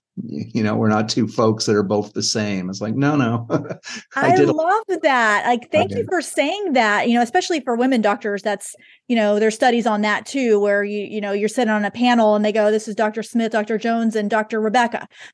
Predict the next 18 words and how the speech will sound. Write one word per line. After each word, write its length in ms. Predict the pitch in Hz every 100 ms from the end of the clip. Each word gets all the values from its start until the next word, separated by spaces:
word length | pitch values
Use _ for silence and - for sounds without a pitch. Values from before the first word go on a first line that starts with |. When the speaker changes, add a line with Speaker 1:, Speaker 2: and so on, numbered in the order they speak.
| -
Speaker 2:
<laughs> 80 | 320
You 120 | 285
know, 180 | 226 214
that, 260 | 220 208 -
that 220 | 214 -
Speaker 1:
<laughs> 60 | 220
Speaker 2:
happens 420 | - - - 233
a, 160 | - - 294
a 120 | 302
lot. 360 | 240 381 - - 554 - - - - -
Speaker 1:
Yeah, 320 | 120 - 127
Speaker 2:
And, 420 | 120 - - 294
and, 80 | -
Speaker 1:
yeah. 140 | 262
Speaker 2:
uh, 20 |
you 180 | 247 466
know, 160 | 285 226
not 220 | 247 247